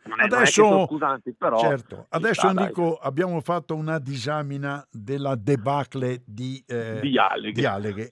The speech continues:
Speaker 2: e la, eh, mettiamo,
Speaker 1: <laughs>
Speaker 2: stendiamo il famoso velo pietoso. E
Speaker 1: Però de-, però se posso dire, meglio perdere sei a uno che non, eh, ahimè, come è successo
Speaker 2: Sì.
Speaker 1: ai nostri cari <laughs> amici di Pergine.
Speaker 2: Sì, sì, sì,
Speaker 1: No,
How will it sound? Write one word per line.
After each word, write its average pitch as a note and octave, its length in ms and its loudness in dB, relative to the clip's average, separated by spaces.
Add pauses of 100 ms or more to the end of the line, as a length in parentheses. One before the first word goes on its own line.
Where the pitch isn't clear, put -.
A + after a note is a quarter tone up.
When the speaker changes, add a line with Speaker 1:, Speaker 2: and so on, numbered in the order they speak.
Speaker 2:
e D#3+ 140 -2
la, C#3 440 -4
eh, B2+ 380 -2
mettiamo, C3 720 -4
Speaker 1:
<laughs> C3+ 360 2
Speaker 2:
stendiamo C#3 380 0 (240)
il D3+ 140 -4
famoso D3+ 580 0
velo D3+ 500 0
pietoso. G#2 720 -6 (460)
E F#3 160 0
Speaker 1:
Però F3+ 180 6
de-, E3 140 2 (160)
però G3+ 180 6
se F3+ 160 -2
posso F#3 300 0
dire, F#3 320 2 (220)
meglio F3+ 340 2
perdere F3 400 2
sei E3 220 0
a D#3+ 100 2
uno D#3 460 -2 (280)
che E3 160 0
non, E3 340 -2
eh, C3+ 720 2 (640)
ahimè, C3+ 300 -4 (120)
come C3+ 220 -6
è C3 40 -4
successo C3+ 520 -2
Speaker 2:
Sì. A#2 60 0
Speaker 1:
ai A2+ 60 -4
nostri C3 300 -8
cari B2 380 0
<laughs> - 160 -8
amici - 380 -4
di - 180 -18
Pergine. C3+ 460 0
Speaker 2:
Sì, A3+ 80 -2
sì, D#3 180 -2
sì, - 280 -10
Speaker 1:
No, D#3 120 0